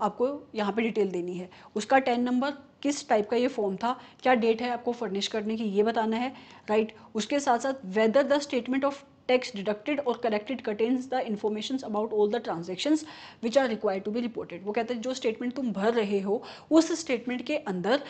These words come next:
क्या सारी की सारी इन्फॉर्मेशन कंटेंट है उन ट्रांजैक्शंस को लेकर जिसके ऊपर तुमने टैक्स को डिडक्ट किया या टैक्स कलेक्ट किया। अगर नहीं है तो तुम लिस्ट स्पेसिफाई करो उन ट्रांजैक्शन की जो तुम रिपोर्ट नहीं कर रहे हो,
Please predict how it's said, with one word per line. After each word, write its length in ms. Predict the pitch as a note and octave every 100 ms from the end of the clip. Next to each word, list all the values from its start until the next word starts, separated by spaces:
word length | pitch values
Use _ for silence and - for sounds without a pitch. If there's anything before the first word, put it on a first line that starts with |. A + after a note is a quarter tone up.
| - -
क्या 140 | C#4 D4+
सारी 360 | - G#3 G3+
की 140 | A#3+ C#4+
सारी 380 | - G#3+ G#3+ D4
इन्फॉर्मेशन 600 | G#3+ G3+ A3+ A3 C4 B3
कंटेंट 460 | G#3+ G3 A#3+ B3
है 60 | C4
उन 200 | C#4+ C#4+
ट्रांजैक्शंस 560 | C4 F#3 G3 G3+ A#3 A3+
को 100 | G#3
लेकर 280 | F#3 A#3+
जिसके 280 | A#3+ G3+ -
ऊपर 180 | A3+ A3+
तुमने 220 | A3+ A3
टैक्स 260 | A3 G#3 -
को 180 | - A#3+
डिडक्ट 340 | F#3 F#3+ -
किया 200 | C4+ D#4 -
या 120 | A3+
टैक्स 240 | A3+ G#3 -
कलेक्ट 300 | G#3+ - -
किया। 220 | F3 - - - - - A3
अगर 240 | A#3 C#4
नहीं 320 | A3 F#3+ B3+
है 140 | C#4 C#4+ - -
तो 80 | B3+
तुम 200 | D4+ C4
लिस्ट 400 | F3+ A3+ F4+ F4
स्पेसिफाई 520 | - B3 B3+ B3 A3
करो 240 | A3 G#3+ C4+
उन 200 | C4+ B3+
ट्रांजैक्शन 540 | G#3+ F3 F#3 - A3+
की 120 | C4+
जो 200 | G#3 G#3
तुम 180 | G#3 C4
रिपोर्ट 420 | G3 F#3 G3+ G#3
नहीं 280 | G3+ F3 F3
कर 160 | F3 E3+
रहे 280 | E3+ E3 E3+
हो, 200 | F3